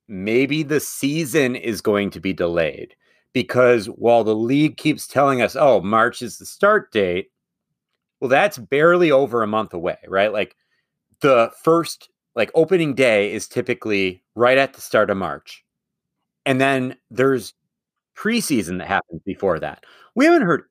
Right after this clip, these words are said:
anything about that, right? We haven't heard anything. And the reason I bring this up is because the M L S is on a weird calendar compared to the rest of the world,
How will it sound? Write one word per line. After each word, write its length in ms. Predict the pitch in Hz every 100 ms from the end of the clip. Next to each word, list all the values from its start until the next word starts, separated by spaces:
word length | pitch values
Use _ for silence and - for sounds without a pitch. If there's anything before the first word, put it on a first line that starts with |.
| _
anything 540 | 170 208 262 196 131 95
about 320 | 85 78 -
that, 180 | 71 -
right? 320 | 104 110 175 _ _ _ -
We 80 |
haven't 140 | 285 254
heard 140 | 247
anything. 460 | 240 285 294 - - _ _ _ _ _ _ _ _ _ -
And 520 | 165 185 190 185 180 - _
the 120 | 151
reason 320 | 160 240 285 240
I 100 | 160
bring 260 | 180 170
this 180 | 127 -
up 400 | 220 180 95 - -
is 200 | 127 90
because 840 | 139 - 113 127 127 127 123 - _ -
the 180 | 117 131
M 140 | 160
L 160 | 175 139
S 240 | 131 -
is 140 | 117
on 340 | 131 120 110 113
a 120 | 107
weird 580 | 92 98 104 110 110 101 _ _ _
calendar 500 | 120 113 101 90 87
compared 340 | 98 87 92
to 60 | 85
the 120 | 90
rest 260 | 85 78 -
of 60 |
the 80 | -
world, 440 | 135 254 226 -